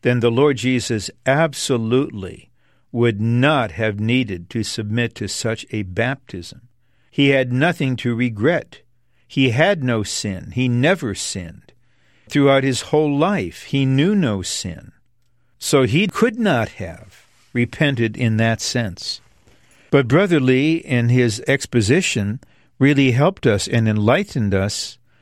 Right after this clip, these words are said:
to see beyond the surface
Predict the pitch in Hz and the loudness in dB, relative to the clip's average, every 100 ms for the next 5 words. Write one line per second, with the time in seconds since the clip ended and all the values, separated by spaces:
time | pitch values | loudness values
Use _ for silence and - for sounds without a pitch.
0 | _ _ _ 139 - 180 175 131 127 127 | _ _ _ 0 2 2 2 2 2 2
1 | 127 131 147 165 160 - _ _ _ - | 2 2 4 2 -2 -6 _ _ _ -4
2 | 123 - 175 - 101 - - - | 0 2 0 0 -8 -8 -12 -16